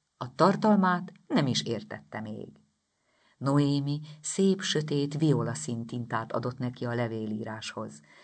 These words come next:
Fekete málva levélből volt az főzve, s a levelet lepecsételte fehér szűzviasszal, s minthogy címeres pecsétnyomó nincsen a háznál, sem pénz, amivel a viaszt lenyomtassák,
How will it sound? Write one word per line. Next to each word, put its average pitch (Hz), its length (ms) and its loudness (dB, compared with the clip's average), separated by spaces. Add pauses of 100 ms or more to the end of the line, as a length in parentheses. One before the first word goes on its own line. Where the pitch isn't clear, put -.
(300)
Fekete 214 360 2
málva 117 480 2
levélből 113 640 -4
volt 117 280 -2
az 120 160 -6
főzve, 113 520 -4 (240)
s - 140 -12
a 131 80 0
levelet 175 580 6 (120)
lepecsételte 151 960 0
fehér 156 560 0
szűzviasszal, 117 1200 -2 (300)
s - 100 -14
minthogy 151 360 -2
címeres 160 520 2
pecsétnyomó 110 800 -4
nincsen 139 400 -4
a - 80 -8
háznál, 156 640 -6 (260)
sem 107 420 -6
pénz, 143 520 0
amivel 117 360 -4
a 107 80 -4
viaszt 123 340 -4
lenyomtassák, 131 960 -2